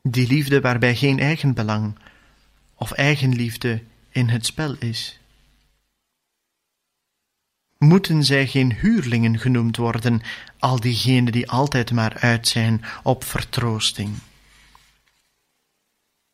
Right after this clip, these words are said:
Blijken zij niet veel eer eigen minnaars dan minnaars van Christus, degenen die altijd maar denken over eigen voordeel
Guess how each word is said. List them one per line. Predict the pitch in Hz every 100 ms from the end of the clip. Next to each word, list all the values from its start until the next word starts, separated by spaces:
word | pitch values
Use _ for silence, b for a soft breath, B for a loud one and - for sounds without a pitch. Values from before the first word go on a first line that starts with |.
| _ _ _ _ _ _ -
Blijken | 117 139 185 196 185 165
zij | 143 139 139 135 B B
niet | 139 131 -
veel | 127 120 135 127
eer | 131 123 120 - -
eigen | 156 175 - 131 117 101
minnaars | - 127 117 104 101 - - - b b b b b b _
dan | 147 139 143 143
minnaars | 139 127 113 113 -
van | - 120 120
Christus, | 175 185 - - - - - - _ _ _ _ _ _ _
degenen | 135 - 131 131 123
die | 123
altijd | 127 143 131
maar | 117 113 110
denken | 127 143 135
over | 123 117 120 - -
eigen | 135 143 143 135
voordeel | 117 160 175 120 117 107 110